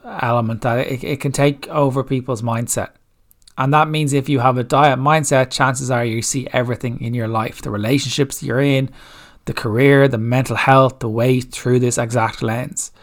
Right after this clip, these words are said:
But we, before we actually look at how the diet mindset affects your life, let's, we need to understand what that actual diet mindset is. So what is the actual diet mindset? So the diet mindset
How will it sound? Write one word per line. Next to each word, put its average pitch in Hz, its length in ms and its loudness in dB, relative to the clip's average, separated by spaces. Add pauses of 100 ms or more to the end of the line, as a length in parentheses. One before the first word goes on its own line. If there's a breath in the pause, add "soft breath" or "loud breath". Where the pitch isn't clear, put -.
(880 soft breath)
But - 280 2
we, 156 220 2
before 151 500 6
we 170 140 6
actually 151 380 4
look 139 300 4
at 120 120 2
how 127 240 2
the 131 140 0
diet 123 340 0
mindset 117 460 -4
affects - 360 -4
your 120 80 -6
life, 123 300 -4
let's, 131 220 -4
we 151 120 -4
need 135 200 0
to 147 100 -2
understand 127 580 0
what 123 200 0
that 127 100 0
actual 117 320 -2
diet 113 400 -2
mindset 117 500 -6
is. 123 460 -6 (720 loud breath)
So - 160 -2
what 151 240 8
is 180 360 4
the - 120 -2
actual 131 360 0
diet 117 340 0
mindset? 117 480 -6 (1000)
So 131 400 2 (920 loud breath)
the 147 120 4
diet 170 340 8
mindset 147 600 2